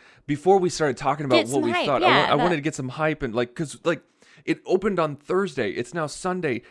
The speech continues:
Speaker 1: and we're at three hundred and sixty-one million dollars worldwide.
Speaker 2: It's pretty crazy.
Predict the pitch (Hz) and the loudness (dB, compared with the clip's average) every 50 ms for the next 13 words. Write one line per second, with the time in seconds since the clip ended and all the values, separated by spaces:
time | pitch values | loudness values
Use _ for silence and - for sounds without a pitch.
0 | _ - - 151 156 139 147 170 170 165 - - - - - - 185 202 202 185 | _ -10 -8 -6 -6 -4 -2 0 0 0 0 -2 -4 -18 -16 -10 -8 -6 -6 -6
1 | 175 196 190 185 165 151 135 131 - - - 240 - - - - 214 202 170 160 | -6 -6 -6 -6 -6 -8 -10 -10 -12 -14 -14 -12 -12 -12 -10 -6 -4 -4 -2 -2
2 | 190 208 214 202 175 156 143 123 175 220 277 302 302 277 226 226 202 185 - 196 | -2 -2 -2 -2 -4 -6 -8 -8 -4 0 2 2 2 2 2 0 -2 0 0 2
3 | 202 226 240 214 185 147 131 131 143 151 175 185 170 151 135 139 160 175 170 147 | 4 4 4 2 0 -2 -4 -6 -4 -2 -2 -2 -2 -2 -2 -2 0 0 0 0
4 | 127 123 254 226 190 - 190 180 175 170 139 151 180 | -2 -2 -6 -8 -8 -8 -12 -12 -12 -12 -14 -14 -14